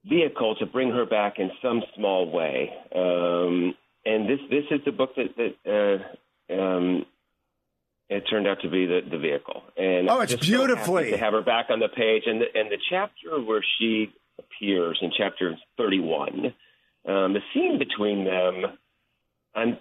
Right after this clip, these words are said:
Speaker 1: I'm just very, very proud of that scene.
Speaker 2: You
Speaker 1: I
Speaker 2: should
Speaker 1: think
Speaker 2: be.
Speaker 1: it's, uh, tender and funny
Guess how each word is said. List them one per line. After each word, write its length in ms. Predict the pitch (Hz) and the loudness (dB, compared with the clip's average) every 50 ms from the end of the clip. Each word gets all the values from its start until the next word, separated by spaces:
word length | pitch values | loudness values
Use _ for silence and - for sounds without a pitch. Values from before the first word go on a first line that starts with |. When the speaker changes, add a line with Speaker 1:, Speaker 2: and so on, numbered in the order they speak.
| - - | -6 -6
Speaker 1:
I'm 180 | 165 180 - - _ _ - - | -6 -6 -6 -8 _ _ -6 -4
just 160 | 202 175 - - _ - | -4 -4 -6 -12 _ -2
very, 200 | 226 220 202 175 | 0 2 2 4
very 160 | 139 127 113 104 | 4 2 0 0
proud 320 | - - 90 80 78 73 | -2 -2 0 0 2 0
of 100 | 76 - | 0 -2
that 160 | 62 64 - - _ - | -2 -6 -6 -8 _ -10
scene. 120 | 85 87 | -4 -2
Speaker 2:
You 60 | - 180 | 0 0
Speaker 1:
I 40 | |
Speaker 2:
should 280 | 170 - - 214 190 175 | 2 2 2 2 0 0
Speaker 1:
think 40 | 143 | 0
Speaker 2:
be. 120 | 110 87 | 0 0
Speaker 1:
it's, 120 | 87 - _ _ - _ _ - - | -2 -4 _ _ -20 _ _ -6 -2
uh, 360 | 98 95 90 87 87 85 82 - - | 0 2 2 4 2 0 -2 -4 -2
tender 680 | - 147 156 151 156 151 151 147 143 143 135 123 - - _ _ - | 0 0 0 2 2 2 4 4 4 4 2 0 -2 -6 _ _ -6
and 500 | 92 90 90 87 87 87 85 85 82 - - - | -2 0 2 2 2 2 0 -2 -2 -6 -6 -4
funny 680 | - 160 156 151 147 143 135 127 127 117 110 107 107 | -2 0 2 2 2 2 2 2 2 0 -2 -4 -8